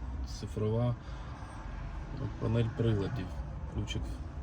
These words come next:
в машині з'явився, вона загорілась. Круїз, то понятно. Е, телефон, Bluetooth, е,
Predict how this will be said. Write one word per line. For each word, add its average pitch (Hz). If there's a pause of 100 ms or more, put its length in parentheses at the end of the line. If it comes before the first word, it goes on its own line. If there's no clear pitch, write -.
(240)
в 104
машині 104
з'явився, 107
вона 107
загорілась. 104 (1300)
Круїз, 123
то 113
понятно. 123 (640)
Е, 101
телефон, 113
Bluetooth, 117
е, -